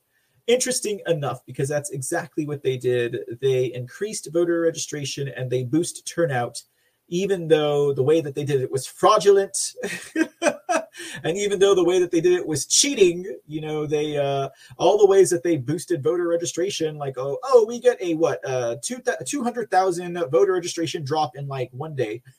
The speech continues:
<laughs> That's realistic, okay? You know, oh, boosting turnout. Oh, we're gonna drop bo-, we're gonna have twenty-four hour drop boxes where people can just, like, dump, you know,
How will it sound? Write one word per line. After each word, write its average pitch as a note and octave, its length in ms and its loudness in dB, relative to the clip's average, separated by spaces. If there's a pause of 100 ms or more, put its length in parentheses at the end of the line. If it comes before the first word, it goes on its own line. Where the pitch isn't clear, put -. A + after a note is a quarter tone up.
<laughs> F4+ 60 0 (800)
That's D#4+ 300 0
realistic, A3 760 2
okay? G#3 500 2 (300)
You F3 140 -2
know, E3+ 260 4
oh, E3+ 260 8
boosting F#3 380 0
turnout. G3+ 400 -2
Oh, G3 200 2
we're G3+ 140 2
gonna A3+ 120 -4
drop G3 300 -6
bo-, F3+ 140 -2
we're G3 120 -4
gonna G#3+ 100 -8
have - 80 -10
twenty-four A3+ 400 -6
hour G3 80 0
drop F3 260 -2
boxes E3+ 420 -4
where D#3+ 100 -10
people F3 280 -8
can E3 140 -14
just, E3 240 -8
like, D3 180 -4 (100)
dump, E3 300 -4 (100)
you D3 120 -12
know, C3+ 360 -4